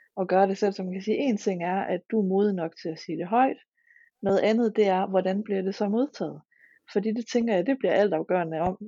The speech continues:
for, om du, altså, hvor svært det bliver at gøre det igen. Altså det her med at sige, "Jamen, prøv at høre, det er roligt, vi finder ud af det sammen, det er helt okay."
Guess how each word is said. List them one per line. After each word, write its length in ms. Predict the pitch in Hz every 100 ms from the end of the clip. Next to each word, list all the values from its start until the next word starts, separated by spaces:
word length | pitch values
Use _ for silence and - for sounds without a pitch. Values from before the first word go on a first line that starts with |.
| - 190
for, 240 | 196 214 -
om 180 | 180 165
du, 340 | 175 165 160 -
altså, 340 | 180 170 165 -
hvor 180 | 175 175
svært 280 | 226 196 -
det 80 | 165
bliver 180 | 208 170
at 180 | - 165
gøre 200 | 185 202
det 80 | 208
igen. 280 | 196 233 - _ _ - _ -
Altså 220 | 190 202
det 100 | 208
her 80 | 202
med 120 | 190
at 80 | 190
sige, 200 | 185 185 _ _ 208
"Jamen, 160 | 208
prøv 120 | - 196
at 40 |
høre, 80 | 175
det 40 | 190
er 120 | 233
roligt, 280 | 233 202 -
vi 60 | 196
finder 180 | 202 208
ud 80 | 214
af 60 |
det 100 | 208
sammen, 300 | - 240 196
det 220 | 180 196 196
er 40 |
helt 260 | 226 190 196
okay." 320 | 202 233